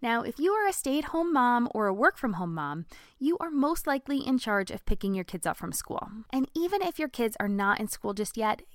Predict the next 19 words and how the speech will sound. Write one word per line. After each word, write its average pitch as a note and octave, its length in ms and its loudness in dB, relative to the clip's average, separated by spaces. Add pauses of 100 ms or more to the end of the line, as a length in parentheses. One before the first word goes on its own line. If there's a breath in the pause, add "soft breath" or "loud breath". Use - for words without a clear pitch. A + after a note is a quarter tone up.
getting D4+ 300 0
them D#4+ 140 2
in C#4+ 120 2
the A#3+ 80 2
habit F3+ 360 0
of G3+ 140 -4
a G3 60 0
good G#3 240 0
afternoon F#3+ 480 0
routine G3+ 420 -2 (480 loud breath)
is C4+ 200 0
really C#4+ 360 0
a C4 60 -2
great G#3+ 260 -2
foundation F3+ 600 -2
because A3+ 300 -4
these B3 280 -2
first D#4+ 340 0
years D4 480 -2